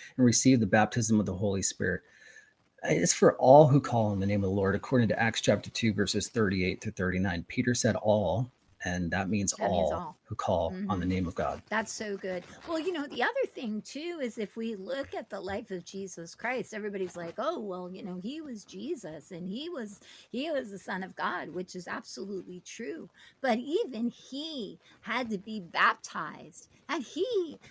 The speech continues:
Speaker 2: had to be filled with the Spirit of the Lord, that the Spirit of the Lord had to,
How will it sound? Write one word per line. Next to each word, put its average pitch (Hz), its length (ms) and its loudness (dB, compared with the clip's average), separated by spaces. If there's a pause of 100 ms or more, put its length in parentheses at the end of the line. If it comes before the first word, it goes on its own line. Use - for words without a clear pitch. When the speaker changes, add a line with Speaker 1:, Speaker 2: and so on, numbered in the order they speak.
(100)
Speaker 2:
had 220 200 0
to 285 80 -10
be 208 240 -8 (140)
filled 262 540 -4 (220)
with 247 160 -4
the 208 80 -4
Spirit 403 500 -2
of 220 140 -6
the 208 100 -6
Lord, 208 520 0
that 180 140 -10
the - 60 -16
Spirit 349 320 -6
of 185 100 -4
the - 80 -8
Lord 254 280 -2
had 220 380 -4
to, 190 340 -8